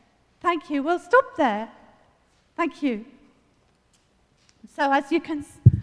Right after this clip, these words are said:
I'll have to turn this off, hang on. As you can s-, <laughs> keeping Mike busy. As you can see, there are plenty of wonders, and we've only mentioned a few of them.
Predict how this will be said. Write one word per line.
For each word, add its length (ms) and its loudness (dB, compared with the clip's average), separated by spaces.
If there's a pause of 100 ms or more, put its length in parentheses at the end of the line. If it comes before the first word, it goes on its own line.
(140)
I'll 80 -14
have 180 -18
to 120 -20
turn 260 -14
this 180 -20
off, 180 -20
hang 140 -20
on. 120 -20 (1900)
As 220 -8
you 80 -6
can 220 -8
s-, 240 -18 (560)
<laughs> 600 -20
keeping 460 -12
Mike 140 -14 (180)
busy. 440 -16 (1300)
As 260 0
you 180 0
can 200 -10
see, 640 -4 (280)
there 220 -2
are 40 -6
plenty 460 -6
of 100 -6
wonders, 600 -2
and 120 -4
we've 140 -4
only 300 0
mentioned 480 -4
a 40 -10
few 320 -4
of 200 -8
them. 280 -10